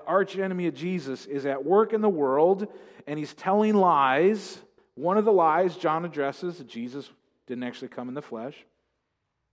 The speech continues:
But he's telling all kinds of other lies too. Each and every one of us hears lies from the spirit of the Antichrist every day. And we have to di-, we have to discern, are we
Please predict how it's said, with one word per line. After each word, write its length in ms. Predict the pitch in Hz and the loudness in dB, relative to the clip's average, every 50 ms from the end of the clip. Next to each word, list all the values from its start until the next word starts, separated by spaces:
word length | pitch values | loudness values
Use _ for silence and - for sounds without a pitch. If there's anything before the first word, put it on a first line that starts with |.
| _ _ _ _ _ _ _ _ - | _ _ _ _ _ _ _ _ -8
But 100 | 156 170 | -4 -4
he's 100 | 180 175 | -4 -2
telling 240 | 180 175 165 160 156 | 0 -2 0 2 2
all 120 | 156 156 | 0 0
kinds 260 | 156 160 180 190 180 | 0 -2 -6 -4 -4
of 100 | 175 135 | -4 -4
other 200 | 127 120 107 113 | -4 -4 -4 -4
lies 280 | 113 113 117 123 120 - | -4 -4 -4 -4 -6 -8
too. 300 | - - 202 160 113 95 _ _ _ _ _ _ - - - | -8 -8 -8 -8 -8 -10 _ _ _ _ _ _ -20 -18 -10
Each 240 | 175 190 208 180 - | -8 -6 -6 -6 -4
and 100 | 202 196 | -4 -2
every 220 | 196 190 185 185 | -2 -2 0 0
one 200 | 175 185 190 196 | -2 0 0 -2
of 100 | 180 135 | -2 -2
us 260 | 131 135 139 - - - - - _ _ | -2 -4 -4 -6 -10 -20 -20 -20 _ _
hears 640 | - - - 208 214 214 220 226 226 226 202 170 | -20 -16 -8 -6 -4 -2 0 0 0 -2 -4 -4
lies 640 | 170 160 170 175 175 175 170 165 170 175 180 175 175 - | -4 -2 0 0 2 2 2 2 2 2 2 0 0 -4
from 320 | - - 180 185 190 196 | -10 -4 -4 -2 -2 -2
the 80 | 190 165 | -6 -8
spirit 300 | - - 180 175 175 165 | -6 -4 -2 -2 0 -2
of 60 | 151 | -4
the 140 | 151 151 160 | -6 -8 -8
Antichrist 680 | 170 175 170 - - 135 117 123 131 147 - - - _ - - - _ _ _ | -6 -6 -8 -8 -6 -8 -6 -4 -6 -6 -8 -12 -20 _ -20 -20 -20 _ _ _
every 640 | - 156 170 185 180 165 165 180 190 185 185 185 180 _ _ _ _ _ 139 131 | -6 0 0 0 0 -2 -8 -6 -6 -4 -6 -6 -8 _ _ _ _ _ -20 -10
day. 540 | 156 165 170 165 147 113 98 - - - - _ _ _ _ _ _ _ | -6 -4 -4 -2 -4 -6 -8 -12 -18 -20 -20 _ _ _ _ _ _ _
And 100 | 117 113 | -18 -16
we 100 | 120 127 | -14 -12
have 240 | 143 147 151 151 _ | -10 -12 -12 -14 _
to 80 | _ 135 _ _ | _ -20 _ _
di-, 140 | - 139 123 - _ _ _ _ _ _ | -16 -16 -16 -16 _ _ _ _ _ _
we 80 | 127 139 | -16 -16
have 100 | 143 _ | -16 _
to 60 | - | -20
discern, 520 | 131 139 151 - - - 214 196 180 156 139 | -16 -16 -16 -14 -12 -8 -8 -6 -6 -6 -6
are 100 | 127 143 | -6 -6
we 160 | 147 143 139 | -6 -6 -10